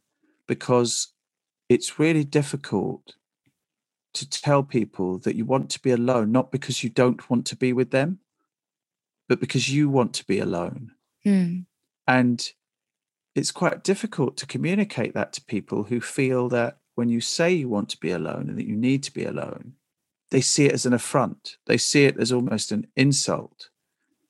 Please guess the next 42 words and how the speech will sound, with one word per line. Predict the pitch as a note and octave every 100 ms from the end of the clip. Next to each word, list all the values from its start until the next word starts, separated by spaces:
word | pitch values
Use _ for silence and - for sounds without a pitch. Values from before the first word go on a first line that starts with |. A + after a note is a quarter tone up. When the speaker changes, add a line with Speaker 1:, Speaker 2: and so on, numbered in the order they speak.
| -
Speaker 1:
that | A2+ G#2+ - _ _ _ _ _ -
the |
reason | A#2 C#3 C#3 B2
you | A#2
want | G#2 -
to | -
be | F#2
alone | F2 E2+ -
is | G2+
because | - - C3
you | A#2 -
don't | C3+ B2+ B2 - -
want | G#2+ G#2
to | -
be | G#2
with | C#3 G2+ -
them. | C3 G2 - - _ _ _ _ _ _ _
And | C#3+
the | D#3+
two | - B3
things | A3 E3
are |
not | D3 E3+ -
the |
same. | - F3 F#3+ - - - _ _ _ _ _ -
They're |
absolutely | D#3+ G#3 - C3 F3+ - G2
not | A#2+ -
the |
same. | - - C#3 - A2+ C3+ _ _ _ _ -
That's | G3 -
something | - E3 - D3+
that's | -
quite | - B2+
tricky | - C3+ B2
to | - B2 A#2 A#2 -
navigate. | E3 D#3+ A#2+
I | A#2+
mean, | B2+
at | C3+
the | B2+
moment, | C#3 F3+ F3+ A2+ G2 - -